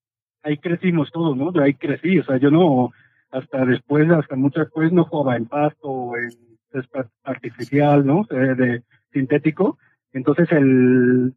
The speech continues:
ahí es donde realmente es el fútbol de verdad, ¿no? Yo creo que ahí es donde se hacen los grandes jugadores, el, la lucha y la entrega. Y la verdad, yo creo que es un, el nombre es bastante bueno y muy acorde a, a todas las anécdotas que han ido contando, ¿no? Que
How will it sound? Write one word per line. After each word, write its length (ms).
ahí 260
es 80
donde 240
realmente 480
es 60
el 100
fútbol 440
de 120
verdad, 360
¿no? 300
Yo 80
creo 180
que 120
ahí 160
es 80
donde 420
se 80
hacen 220
los 180
grandes 340
jugadores, 520
el, 240
la 80
lucha 340
y 40
la 100
entrega. 500
Y 80
la 120
verdad, 200
yo 100
creo 140
que 100
es 100
un, 520
el 120
nombre 260
es 200
bastante 440
bueno 300
y 280
muy 160
acorde 520
a, 200
a 80
todas 240
las 160
anécdotas 580
que 100
han 100
ido 180
contando, 420
¿no? 200
Que 320